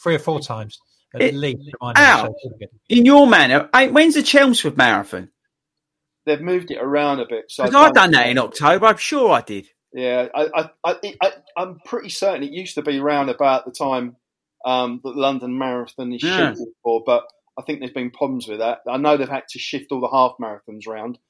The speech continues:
Speaker 3: and now the two Chelmsford Marathons take place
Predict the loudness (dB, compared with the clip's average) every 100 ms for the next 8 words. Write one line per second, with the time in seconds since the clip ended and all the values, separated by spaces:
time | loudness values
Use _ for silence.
0 | _ _ -8 -2 0 -2 -6 -4 -2 -2
1 | -4 -14 -14 -4 -4 -4 -10 -10 -10 -10
2 | -14 -12 -8 -10 -4 -4 -4 -6